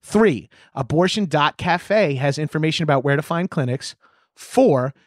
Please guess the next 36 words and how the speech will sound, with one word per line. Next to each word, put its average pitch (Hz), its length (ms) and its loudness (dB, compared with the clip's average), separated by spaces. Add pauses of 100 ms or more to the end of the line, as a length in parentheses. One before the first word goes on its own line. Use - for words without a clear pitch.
(160)
Plan 196 340 0
C 202 280 -2
pills 175 360 2
dot 170 220 2
org 147 320 2
provide 139 340 0
an 139 180 -4
early 160 360 2
at-home 156 420 2
abortion 151 360 0
pills 131 200 -2
that 131 100 -4
you 131 100 -4
keep 135 260 -6
in 147 80 -2
your 175 100 0
medicine 156 320 0
cabinet. 120 380 -8 (320)
And 151 180 2
five, 120 540 -2 (280)
choice 180 480 0
dot 156 340 0
C 175 260 -2
R 160 180 4
D 143 320 -4
dot 131 360 -4
C 160 280 -2
O 135 220 2
has 127 200 -4
a 131 40 -10
collection 160 440 -2
of 165 80 -2
these 170 220 -2
resources 143 720 0
and 139 240 2
more. 101 260 -6